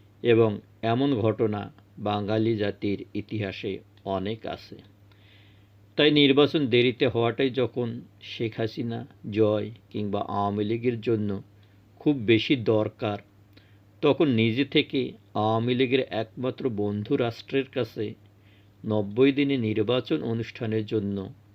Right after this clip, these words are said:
বর্তমান অন্তর্বর্তীকালীন সরকারকে চাপ দিতে বলার জন্য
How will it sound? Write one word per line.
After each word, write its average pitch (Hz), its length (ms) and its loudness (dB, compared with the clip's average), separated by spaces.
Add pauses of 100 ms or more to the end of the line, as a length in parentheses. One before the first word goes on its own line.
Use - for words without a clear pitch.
(520)
বর্তমান 123 540 0
অন্তর্বর্তীকালীন 131 1000 -4
সরকারকে 117 600 -6 (140)
চাপ 117 300 0
দিতে 117 340 -2
বলার 110 440 2
জন্য 123 300 -2